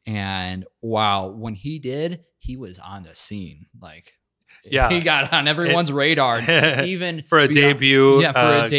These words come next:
Speaker 1: debut
Speaker 2: graphic
Speaker 1: and
Speaker 2: novel.
Speaker 1: just really, um, got, like, like, national, um, international recognition for this book. It was, like, it's, um, what was it? Six, seven time, like, Eisner Award winning <laughs>
Speaker 2: Yeah.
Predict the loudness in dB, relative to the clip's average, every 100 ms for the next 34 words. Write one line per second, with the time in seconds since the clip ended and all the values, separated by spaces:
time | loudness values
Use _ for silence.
0 | 0 -2 -4 -4 -4 -4 -2 -2 -2 -4
1 | -6 -8 -6 -10 -8 -6 -4 -4 -4 -8
2 | -10 -20 _ _ _ -14 -10 -8 -10 -14
3 | _ -12 -12 -16 _ -12 -12 _ -20 -20
4 | -20 _ -10 -10 _ _ _ -12 -10 -10
5 | -12 -12 -14 -16 -20 _ _ _ -18 -16
6 | -14 -10 -8 -8 -12 -16 -20 -20 -20 -20
7 | -18 -18 -20 -20 -20 -16 -16 -14 -10 -10
8 | -10 -8 -8 -10 -16 -12 -10 -8 -6 -4
9 | -4 -10 -16 _ _ -20 -20 -20 -18 -20
10 | -20 -20 -18 -14 -12 -12 -8 -6 -6 -8
11 | -6 -4 -4 -6 -8 -12 -16 _ -14 -14
12 | -12 -10 -8 -8 -8 -6 -8 -8 -8 -8
13 | -6 -8 -10 -10 -6 -2 -2 -4